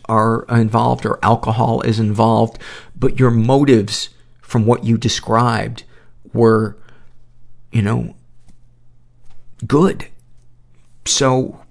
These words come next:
who knows what she's thinking or what she's going through, but I think therapy would be a great place for you to do that. And I, I think going to see a female therapist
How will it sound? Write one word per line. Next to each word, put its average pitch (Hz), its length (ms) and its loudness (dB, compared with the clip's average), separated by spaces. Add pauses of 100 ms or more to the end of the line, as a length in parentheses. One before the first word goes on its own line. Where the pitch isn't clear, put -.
(360)
who 170 260 2
knows 131 600 0 (1040)
what 117 240 2
she's 127 340 -2
thinking 123 480 -2
or 110 100 0
what 98 240 -2
she's - 300 -6
going 95 360 -2
through, 87 380 -8 (340)
but - 240 -6
I 123 140 2
think 131 220 -2
therapy 107 460 0
would 98 200 -4
be 107 100 -2
a 101 40 -4
great 104 420 -2
place - 460 -6 (140)
for - 200 -6
you 92 160 0
to 87 120 -4
do 90 220 -4
that. - 460 -8 (400)
And 98 460 -2 (840)
I, 95 440 -2 (1000)
I 110 120 2
think - 540 -4 (500)
going 147 340 4
to 139 100 -2
see 127 220 2
a 120 60 4
female 120 440 -2
therapist 120 800 -2